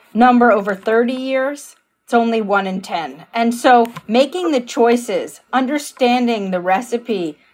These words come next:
is important to, you know, maintaining your growth. You don't want it to sneak up on you, that you're maybe not measuring the right thing or not thinking about what's happening in the external environment with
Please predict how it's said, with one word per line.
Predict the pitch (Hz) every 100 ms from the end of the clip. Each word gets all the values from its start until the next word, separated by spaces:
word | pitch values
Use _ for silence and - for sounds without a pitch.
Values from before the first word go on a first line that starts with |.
| _
is | 277 277 269
important | 240 233 220 208 185 170
to, | - 233 185 170 170 _ _ -
you | 208
know, | 180
maintaining | 208 208 220 220 220 220
your | 208
growth. | 196 196 226 247
You | 226
don't | 269 311
want | 285 285 269
it |
to | 269
sneak | 240 - 247 240
up | 254
on | 254 214 165
you, | 147
that | 160 190
you're | 214 208 202 _ _ -
maybe | 220 233
not | 233 226
measuring | 214 220 233 226
the | 208
right | 214 208 208
thing | 226 214
or | 175
not | 180 202 202
thinking | 233 240 214
about | 190 190 -
what's | 196 -
happening | 196 202 208 190
in | 185
the | 190
external | 190 - - 196 185
environment | 175 175 185 196 185 175 - - _ -
with | 208